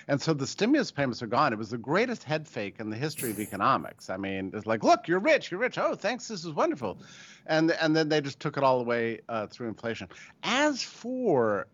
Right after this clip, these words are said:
uh, the Americans being better off right now, sh-,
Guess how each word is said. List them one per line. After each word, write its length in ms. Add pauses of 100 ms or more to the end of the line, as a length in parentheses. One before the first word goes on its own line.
uh, 380 (240)
the 280
Americans 400
being 200
better 260
off 320
right 260
now, 360 (600)
sh-, 140